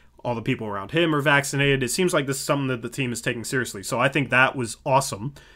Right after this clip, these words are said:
Uh, and props to Olshey for valuing that and probably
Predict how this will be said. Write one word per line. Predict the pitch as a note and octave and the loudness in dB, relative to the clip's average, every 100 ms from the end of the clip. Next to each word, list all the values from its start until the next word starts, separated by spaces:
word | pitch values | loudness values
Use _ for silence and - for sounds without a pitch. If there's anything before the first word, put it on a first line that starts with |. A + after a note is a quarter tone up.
| - | -16
Uh, | - B2 A#2+ D#3 | -4 0 2 2
and | D#3+ C#3+ C#3+ | 2 2 2
props | C#3+ E3 F3+ | 6 6 6
to | F3+ | 0
Olshey | D#3 G3+ D3+ D3+ | 2 2 2 2
for | - D#3 D3 | 2 2 6
valuing | F3 G3+ B2+ A#2+ A#2 | 6 6 2 0 -2
that | A#2+ C3+ E3+ - | 2 4 2 -2
and | C#3 C#3 C3+ C3+ - - - - | 0 2 2 0 -4 -16 -20 -20
probably | - D3+ E3 D#3+ E3+ E3+ D#3 | 6 8 8 6 4 4 0